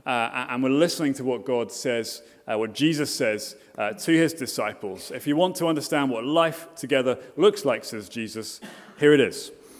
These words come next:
Um, and so w-, one of the, one of the things we do here at Foundation Church in terms of the teaching, I suppose,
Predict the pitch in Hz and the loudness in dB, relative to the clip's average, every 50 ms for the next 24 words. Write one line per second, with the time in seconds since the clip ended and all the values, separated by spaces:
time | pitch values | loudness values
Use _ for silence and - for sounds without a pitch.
0 | - _ - - 110 107 107 104 101 98 101 98 - - - _ _ _ _ _ | -20 _ -12 -8 -6 -4 -4 -4 -4 -6 -8 -10 -12 -18 -20 _ _ _ _ _
1 | _ _ _ _ - - _ 165 165 170 160 160 - 185 175 160 156 208 165 170 | _ _ _ _ -20 -8 _ 0 2 2 2 4 6 6 6 6 4 0 -2 -4
2 | 175 165 196 208 185 156 185 196 185 135 180 170 131 151 143 165 160 160 160 151 | -2 0 0 0 0 0 0 0 0 0 0 0 0 0 2 2 2 4 4 4
3 | 135 131 - 160 147 139 135 135 131 - 135 131 123 117 127 - - - 147 131 | 2 2 0 0 0 2 2 0 0 -2 -2 -4 -4 -4 -6 -8 -2 0 0 0
4 | 120 - - - 165 127 110 147 135 127 117 117 107 117 113 - - - - 165 | 0 -2 -8 -10 -10 -6 -2 -2 0 0 -2 -4 -6 -8 -10 -10 -8 -8 -6 -6
5 | 170 165 - 175 160 160 160 143 160 - - - 156 147 143 143 143 143 | -6 -6 -4 -2 0 0 0 -2 -4 -8 -6 -2 0 0 0 0 -2 -4